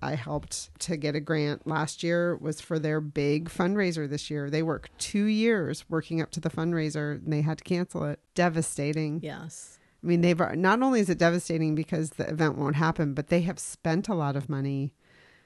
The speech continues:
Speaker 1: to put on the event that now they're not gonna recoup.
Speaker 2: Yeah.
Speaker 1: So as funders, we can often step in and say, "Hey, you can use the money we gave you in a different way," or, "Do you need some money to keep your doors open?" You know, and,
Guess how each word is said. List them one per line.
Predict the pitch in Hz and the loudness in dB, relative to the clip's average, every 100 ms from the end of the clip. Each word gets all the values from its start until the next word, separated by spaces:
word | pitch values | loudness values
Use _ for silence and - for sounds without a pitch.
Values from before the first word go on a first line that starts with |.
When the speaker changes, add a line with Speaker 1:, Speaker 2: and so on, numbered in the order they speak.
| _ _ | _ _
Speaker 1:
to | - | -6
put | - 165 | 0 2
on | 160 190 | 4 4
the | 165 | 2
event | 139 143 147 - | 2 0 -2 -4
that | - | 0
now | 160 147 | 0 0
they're | 147 156 | 0 -2
not | 147 147 | -2 -4
gonna | - - | -6 -6
recoup. | 127 - 160 - 180 - - | -8 -2 -2 -2 -4 -8 -18
Speaker 2:
Yeah. | 214 - - - | -18 -16 -20 -14
Speaker 1:
So | - 175 | 0 2
as | 165 | 2
funders, | - 269 233 160 160 | 2 2 4 2 2
we | 160 165 | -2 -2
can | 156 - 147 147 - | -2 -2 0 -2 -2
often | 156 156 156 | -2 0 -2
step | 147 147 143 | -2 -4 -4
in | 143 | -4
and | 143 147 | -2 -4
say, | 156 | -2
"Hey, | 147 156 | -2 0
you | 151 151 | -2 -2
can | 156 | -2
use | 147 143 | -2 -2
the | 147 | -2
money | 151 156 | 0 2
we | 151 | 0
gave | 147 147 147 | 0 0 0
you | 147 | 0
in | 139 | 0
a | |
different | 135 143 139 - | -2 -4 -4 -2
way," | 175 170 165 156 | 0 2 0 -2
or, | 139 139 - | -4 -6 -6
"Do | 160 | 0
you | 156 151 | 2 2
need | 151 151 151 | 0 -2 -4
some | - 147 | -4 -4
money | 143 139 135 139 | -2 -4 -4 -6
to | - | -8
keep | 151 147 143 | -6 -6 -4
your | |
doors | 143 156 151 | -2 -2 0
open?" | 151 147 147 143 143 | -4 -4 -4 -2 -2
You | 156 | 0
know, | 151 139 143 | 0 0 -4
and, | 139 | -4